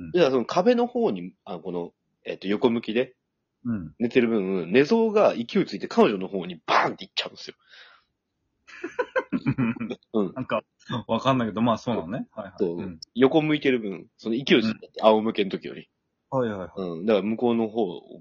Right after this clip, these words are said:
Speaker 2: バーンって蹴ったりとか、腕でバシンってね、やっちゃったりとかして。
Speaker 1: あ、そうっすか。
Speaker 2: そう。
Speaker 1: うん。
Speaker 2: これもダメと。
Speaker 1: うんうんうん。
Speaker 2: いう感じでやってた、やってて、今まだね、あの、解決策がね、結論から言うと見つかってないんですよ。
Speaker 1: うーん。
Speaker 2: でね。
Speaker 1: いや。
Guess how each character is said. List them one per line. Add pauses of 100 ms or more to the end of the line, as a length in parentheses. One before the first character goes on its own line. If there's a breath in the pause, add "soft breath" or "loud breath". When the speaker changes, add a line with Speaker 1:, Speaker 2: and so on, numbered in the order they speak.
Speaker 2:
バ
ー
ン
っ
て
蹴
っ
た
り
と
か、
腕
で
バ
シ
ン
っ
て
ね、
や
っ
ち
ゃ
っ
た
り
と
か
し
て。 (520)
Speaker 1:
あ、
そ
う
っ
す
か。
Speaker 2:
そ
う。
Speaker 1:
う
ん。
Speaker 2:
こ
れ
も
ダ
メ
と。 (680)
Speaker 1:
う
ん
う
ん
う
ん。
Speaker 2:
い
う
感
じ
で
や
っ
て
た、
や
っ
て
て、
今
ま
だ (100)
ね、 (600 soft breath)
あ
の、
解
決
策
が
ね、
結
論
か
ら
言
う
と
見
つ
か
っ
て
な
い
ん
で
す
よ。 (1800)
Speaker 1:
う
ー
ん。
Speaker 2:
で
ね。
Speaker 1:
い
や。